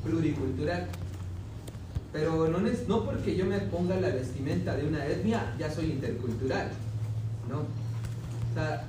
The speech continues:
recuerde usted que ya definimos, la interculturalidad es el aprendizaje recíproco de una cultura distinta a la mía. ¿Estamos bien? Recuerden que San Cristóbal, por ejemplo, ubico rápido al ciesas o al sesmeca,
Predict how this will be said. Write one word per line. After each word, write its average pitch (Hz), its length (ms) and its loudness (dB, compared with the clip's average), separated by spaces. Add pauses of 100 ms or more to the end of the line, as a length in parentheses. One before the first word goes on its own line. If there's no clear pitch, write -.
recuerde 214 320 2
usted 247 240 0
que 196 120 4
ya 196 100 6
definimos, 196 640 4
la 139 80 -2
interculturalidad 160 1200 2
es 180 360 0 (760)
el 151 180 2
aprendizaje 165 760 2
recíproco 202 800 2 (280)
de 151 80 0
una 185 380 4
cultura 175 560 2
distinta 175 540 2
a 160 40 0
la 151 120 2
mía. 135 200 -2 (760)
¿Estamos - 180 -6
bien? 185 160 2 (1040)
Recuerden 185 520 4
que 156 500 2
San 151 120 -2
Cristóbal, 190 340 0
por 170 140 0
ejemplo, 175 380 0
ubico 160 380 0
rápido 165 380 -2
al 131 200 -2
ciesas 180 560 -2
o 139 40 -4
al 127 100 -4
sesmeca, 160 560 -2